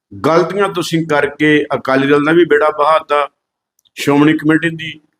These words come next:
ਲੁੱਟ ਖਸੁੱਟ ਕਰਕੇ ਤੁਸੀਂ ਬਰਬਾਦੀ ਕਰਤੀ। ਪੰਜਾਬ ਦੇ ਲੋਕਾਂ ਦਾ ਤੁਸੀਂ ਜਿਹੜਾ ਹੌਸਲਾ ਸੀ ਜਾਂ ਕਹਿ ਲਈਏ ਮਾਣ ਸਤਿਕਾਰ ਸੀ, ਉਹ ਤੁਸੀਂ ਤੋੜ ਦਿੱਤਾ।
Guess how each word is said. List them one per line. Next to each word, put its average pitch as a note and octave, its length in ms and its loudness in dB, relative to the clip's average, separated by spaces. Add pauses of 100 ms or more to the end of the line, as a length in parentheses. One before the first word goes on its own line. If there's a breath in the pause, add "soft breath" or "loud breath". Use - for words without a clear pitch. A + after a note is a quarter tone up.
ਲੁੱਟ D3 360 2
ਖਸੁੱਟ D#3+ 360 -2
ਕਰਕੇ C#3 360 -4
ਤੁਸੀਂ D3+ 300 -6
ਬਰਬਾਦੀ B2+ 440 0
ਕਰਤੀ। C3 520 -2 (300 soft breath)
ਪੰਜਾਬ D3+ 460 2 (100)
ਦੇ D#3+ 240 0 (260)
ਲੋਕਾਂ D3 540 0
ਦਾ D3 280 0 (460)
ਤੁਸੀਂ D#3 220 2
ਜਿਹੜਾ D#3+ 220 4
ਹੌਸਲਾ C#3+ 600 -2
ਸੀ C#3+ 360 -4 (420)
ਜਾਂ D#3 180 2
ਕਹਿ D#3+ 240 2
ਲਈਏ E3 380 2 (280)
ਮਾਣ C#3 420 2
ਸਤਿਕਾਰ C#3 560 -2
ਸੀ, C3+ 340 -8 (380)
ਉਹ E3 140 0
ਤੁਸੀਂ D3 200 0
ਤੋੜ C3+ 380 2
ਦਿੱਤਾ। C#3+ 440 2